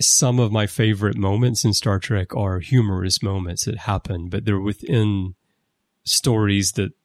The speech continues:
are not humorous in and of themselves. Uh, I did not like The Trouble with Edward, for example, the short treks. I thought it was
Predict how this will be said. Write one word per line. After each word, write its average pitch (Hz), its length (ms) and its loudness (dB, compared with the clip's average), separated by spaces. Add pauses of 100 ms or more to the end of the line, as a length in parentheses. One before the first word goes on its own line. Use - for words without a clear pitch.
(200)
are 110 160 0
not 101 180 -2
humorous 101 540 0
in 123 140 -2
and 101 140 0
of 92 140 -6
themselves. 87 600 -4 (1120)
Uh, 98 300 -20 (100)
I 131 140 2
did 120 160 2
not 110 320 0
like 101 640 -4
The 95 520 -2 (200)
Trouble 110 240 0
with 95 160 0
Edward, 92 360 -4
for - 180 -10
example, 92 560 -4 (100)
the 101 220 0
short 101 260 0
treks. - 460 -4
I 110 80 4
thought 104 340 -2
it 117 140 -2
was - 480 -2